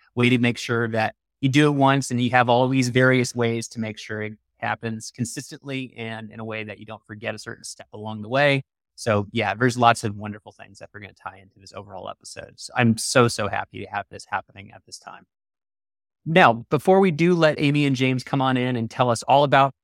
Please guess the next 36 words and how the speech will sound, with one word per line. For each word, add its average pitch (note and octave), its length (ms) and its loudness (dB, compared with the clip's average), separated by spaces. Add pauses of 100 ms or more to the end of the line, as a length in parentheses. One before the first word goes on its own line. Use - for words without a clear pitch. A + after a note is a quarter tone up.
what C3 220 0
they're C3 120 2
doing D#3 380 0
in B2+ 80 0
the A#2+ 80 -2
development B2 380 -4
space C3+ 360 -8
and, A#2 80 -10
of A#2 60 -10
course, A#2+ 260 -6
talk B2 260 -2
about A#2 180 -4
their A2+ 100 -8
fabulous A2+ 460 -2
podcast, B2+ 640 0 (340)
I C3 100 4
do E3 240 4
wanna F#3 220 6
quickly F3 320 0
point D#3 300 0
out A#2 300 0
that A2 260 2 (360)
if G#3 180 2 (100)
this G3+ 160 -2
is F#3 100 0
your E3+ 120 2
first E3 240 -2
time D#3 260 0
ever D3+ 220 4
participating C#3+ 720 -4
in C#3 340 -4
a B2 100 -4
Dev B2 320 0
Jams B2+ 400 -4
episode C3 560 0
in A2+ 260 -6